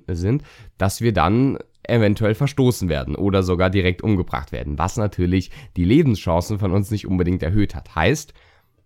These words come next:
das ist immer noch so ein bisschen in uns drin, weil wir Angst davor haben, von anderen schlecht bewertet zu werden. Und die Wahrscheinlichkeit, dass du von anderen schlecht bewertet wirst, nimmt natürlich exponentiell zu,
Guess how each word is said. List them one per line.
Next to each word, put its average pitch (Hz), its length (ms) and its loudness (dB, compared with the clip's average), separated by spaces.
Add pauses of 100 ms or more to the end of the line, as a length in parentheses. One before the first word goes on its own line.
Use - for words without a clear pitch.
(340)
das 117 200 -2
ist 120 140 -4
immer 131 200 2
noch 101 140 0
so - 120 -2
ein 90 100 0
bisschen 98 340 0
in 82 100 0
uns 78 260 -2
drin, 139 360 0 (1160)
weil 101 200 2
wir - 120 0
Angst 160 380 -4
davor 101 280 -2
haben, 113 360 0
von - 160 -6
anderen 98 320 0
schlecht - 320 -4
bewertet 101 440 0
zu 73 180 -10
werden. 50 280 -10
Und 107 260 0 (240)
die 101 120 -2
Wahrscheinlichkeit, 110 840 -2
dass 90 140 -2
du - 80 -12
von - 200 -6
anderen 76 300 -2
schlecht - 300 -6
bewertet 85 500 -2
wirst, 73 340 -8 (140)
nimmt 135 300 2
natürlich 98 460 -2
exponentiell 101 840 -2
zu, 160 500 -2